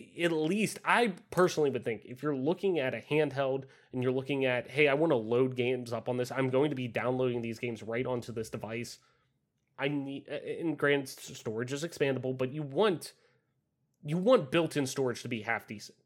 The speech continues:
Like, at minimum, I would think the two hundred fifty-six, but even then, it's like, I would probably at least, I would do the five hundred, but then you're looking at, <sighs> what was it? Um,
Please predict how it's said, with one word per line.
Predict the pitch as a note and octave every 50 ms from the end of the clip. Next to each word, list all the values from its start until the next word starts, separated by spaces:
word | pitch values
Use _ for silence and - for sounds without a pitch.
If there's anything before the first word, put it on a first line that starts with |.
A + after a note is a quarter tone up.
| _ _
Like, | C#3+ C#3+ C3+ C3 - -
at | - F3 F3 D3 C#3
minimum, | E3+ E3 E3 F3 F#3+ G#3 G#3 G#3 F3+ D#3+ C#3 A2 G#2 F#2+ F#2+ -
I | A#2 B2 B2
would | A#2 A#2 -
think | - A#2+ A2+ G2 - _ _ _
the | - C3
two | C3+ D3
hundred | D3 C3 B2 A2
fifty-six, | - A#2+ A2+ - G2+ - - - - -
but | _ - A#2 G#2+ G#2+ - _ _ _ _ _ _ _ _ _ _ _ -
even | A3 A#3+ G3+ E3 A#2+ A2+ A2+
then, | C3 D#3+ E3 C3+ A2
it's | A2 - - B2
like, | A#2 A2+ A2 G#2 - - _ _ _ _ _ _ _ _ _ _ _ _ _ _ _ _ _ _ _ _ _ _
I | - D3 F3
would | F3+ E3+ C#3+ C3
probably | - D3 D#3 E3+ D#3+ C#3+ B2 A2+
at | A2
least, | G#2+ A#2 A#2 B2+ -
I | - E3+ F#3+
would | G3+ F#3+ F#3 D3
do | B2+ C#3+ D3 C#3
the | A2+ G2+
five | - G#2+ G#2 G#2 -
hundred, | A#2+ B2+ C#3 A#2+ G#2 G#2 G#2+ G2+ - _ _
but | B2 A2 - - _ _
then | C#3+ C#3 B2 C#3+ C#3+ D3
you're | D3 D3 D3+
looking | C#3+ C#3+ C3+ C3+ C#3 C3+
at, | B2+ B2 A#2+ A2 - - - _ _ - -
<sighs> | - - - - - -
what | - A#2+ G2+
was | G#2+ G2+ -
it? | - - - _ _ _ _ _ _ _ _ _ _ _ _ _ _ _ _ _ _ _ _ _ _ _ - - - -
Um, | C#3 B2+ A2+ A2 G#2+ G#2 G2+ G2+ G2+ G2+ G2+ G2+